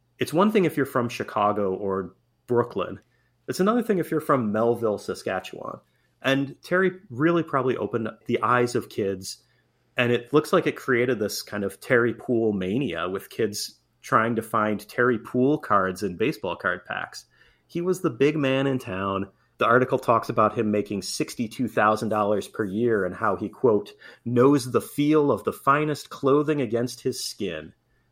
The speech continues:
People stole pieces of chrome off of his car when he parked it at a local hockey game.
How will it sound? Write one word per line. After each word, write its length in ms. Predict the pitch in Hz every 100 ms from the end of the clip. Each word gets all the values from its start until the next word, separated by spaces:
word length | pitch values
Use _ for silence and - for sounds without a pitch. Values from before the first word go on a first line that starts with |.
| -
People 320 | - 175 190
stole 480 | - - 160 170 190
pieces 420 | - 180 180 170
of 160 | 156 -
chrome 580 | - 143 147 160 139
off 280 | 107 110 123
of 120 | 139
his 200 | - 117
car 540 | - 135 143 107 92 - -
when 160 | 113
he 100 | 123
parked 320 | 120 139 135
it 80 | 123
at 120 | 113
a 40 | 107
local 320 | 113 113 117
hockey 380 | - 131 131 107
game. 320 | - - -